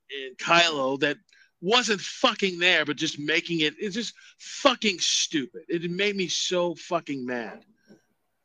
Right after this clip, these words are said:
I will never own that movie. And if I ever meet J J Abrams, I probably never will.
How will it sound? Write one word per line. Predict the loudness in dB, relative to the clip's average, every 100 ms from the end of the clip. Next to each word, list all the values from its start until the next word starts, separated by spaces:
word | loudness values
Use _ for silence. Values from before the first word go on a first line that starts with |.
| 2
I | 4
will | 4 0
never | 0 2 2
own | 0 0
that | 0
movie. | 0 -2 -2 0
And | 2
if | 4 4
I |
ever | 2 2
meet | 0 0 -2
J | 2 2
J | 2
Abrams, | -2 -4 -10 -10
I | -10 -8
probably | -8 -8 -12
never | -14 -14
will. | -6 -2 -2 -4